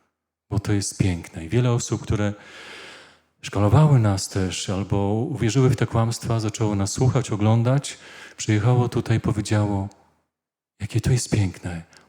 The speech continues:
jak pięknie tutaj Bóg działa. Jak przepraszam za to,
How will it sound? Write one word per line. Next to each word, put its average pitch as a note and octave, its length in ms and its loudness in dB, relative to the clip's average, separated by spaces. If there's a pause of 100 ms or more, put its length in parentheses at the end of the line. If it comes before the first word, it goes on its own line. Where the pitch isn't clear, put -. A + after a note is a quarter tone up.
jak G2+ 160 -2
pięknie B2 360 2
tutaj - 240 -2
Bóg G2+ 220 -2
działa. E2+ 440 -6 (640)
Jak G2 100 -8
przepraszam G#2 720 2
za F#2+ 180 -2
to, F#2 260 -2